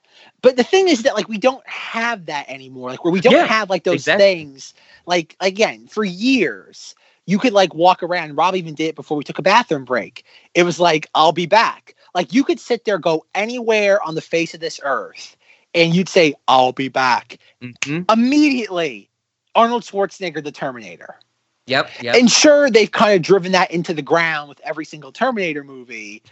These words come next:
Speaker 2: <laughs>
Speaker 1: to the point where, like, every character has to say that, and, like, they stare directly into the camera and they wink. I think that's exactly what Christian Bale does in Terminator Genesis, uh, Salvation. He
Speaker 2: Yeah,
Speaker 1: looks
Speaker 2: yeah.
Speaker 1: directly into the camera. It's like Bryce Dallas Howard's like,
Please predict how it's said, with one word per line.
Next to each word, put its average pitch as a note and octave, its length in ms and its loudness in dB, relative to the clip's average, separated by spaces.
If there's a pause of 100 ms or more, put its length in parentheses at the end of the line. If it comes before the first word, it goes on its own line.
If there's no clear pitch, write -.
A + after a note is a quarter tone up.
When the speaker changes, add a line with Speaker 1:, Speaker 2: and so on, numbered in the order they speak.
Speaker 2:
<laughs> - 140 -20
Speaker 1:
to F#3 160 -2
the F#3+ 80 4
point G3 240 0
where, F#3 80 -4
like, F3 180 -6
every G3+ 280 0
character F#3 380 -2
has F3 200 -6
to E3+ 80 -14
say F#3 240 -6
that, D#3+ 180 -6
and, D3+ 80 -16
like, D#3 160 -8
they E3 120 -4
stare G3 360 2
directly E3+ 420 -2
into E3+ 180 -10
the D3+ 60 -12
camera F3 440 -6
and C#3+ 80 -8
they C#3 100 -14
wink. C3+ 460 -2 (300)
I F3+ 60 2
think A#3 120 2
that's G#3 100 -4
exactly F3 400 -2
what D#3 80 -10
Christian D#3 320 -14
Bale F3+ 200 2
does D#3 200 -8
in C#3+ 60 -20
Terminator D#3 360 -10
Genesis, D3 680 -8
uh, A2+ 260 -4 (180)
Salvation. D#3 640 -2 (280)
He B2 80 -2
Speaker 2:
Yeah, A2 80 4
Speaker 1:
looks G#3 180 2
Speaker 2:
yeah. D3+ 60 -4
Speaker 1:
directly F#3+ 360 2
into F3+ 140 -10
the E3 80 -12
camera. E3+ 400 -6
It's D3 240 -14
like D3 240 -8 (260)
Bryce F3+ 300 2
Dallas F3 360 0
Howard's E3+ 420 -2
like, C3+ 200 -12